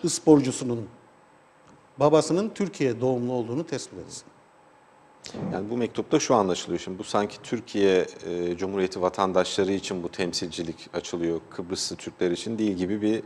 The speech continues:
Speaker 1: Olur mu?
Speaker 2: yani o
Speaker 1: Sorun,
Speaker 2: kastediliyor
Speaker 1: sorun,
Speaker 2: skandaldan.
Speaker 1: sorun nedir burada? E, Türkiye vatandaşlığı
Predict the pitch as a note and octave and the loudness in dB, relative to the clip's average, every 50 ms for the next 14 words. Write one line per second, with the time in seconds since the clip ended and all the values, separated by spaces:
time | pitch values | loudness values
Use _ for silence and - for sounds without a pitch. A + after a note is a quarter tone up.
0 | - - - - D#3 F#3+ A#3+ C#4 D4 C#4 G#3+ D#3+ - - - - - - G2 F#2+ | -10 -10 -4 -2 -2 0 0 0 0 -2 -2 -6 -10 -16 -20 -12 -4 0 2 2
1 | G2 G2+ - - - - - - - - - A#2+ A#2+ D3 D3 B2+ G#2+ - - - | 2 2 0 -4 -10 -16 -20 -20 -12 2 8 10 10 12 12 12 12 12 10 8
2 | A#2 G2 F2+ F#2 F#2 F#2 - - - - G2 F#2+ - - F2 E2+ D#2+ E2 E2 - | 6 6 6 6 4 4 6 4 6 6 8 10 12 12 12 10 8 6 4 6
3 | D3 C#3 C3+ C#3+ D3+ D3+ D#3 D#3 - D3 C#3+ D3+ E3 D#3 D#3 C#3 A#2+ G#2+ A2 G#2 | 6 6 6 6 6 4 4 2 0 0 2 2 2 4 2 0 0 -2 -4 -4
4 | G#2 A2+ A#2+ B2+ C3 C3 - C#3 C3+ B2+ A#2+ A#2+ A#2 A#2 A#2 A2+ A#2 - - C3+ | -2 -2 0 0 -2 -2 -4 -6 -4 -4 -2 -2 -2 -4 -6 -6 -8 -8 -6 -6
5 | A#2+ A#2 - - C3+ C3+ C3 B2+ B2 - - - C#3+ B2+ A#2 B2 - - A2+ A2 | -6 -6 -4 0 2 2 4 2 0 -2 -6 -12 -8 -4 -4 -4 -2 -4 -6 -4
6 | G#2 A2 G#2 - - - G#2+ A2 A#2 A#2 | -4 -4 -4 -4 -6 -8 -6 -6 -6 -4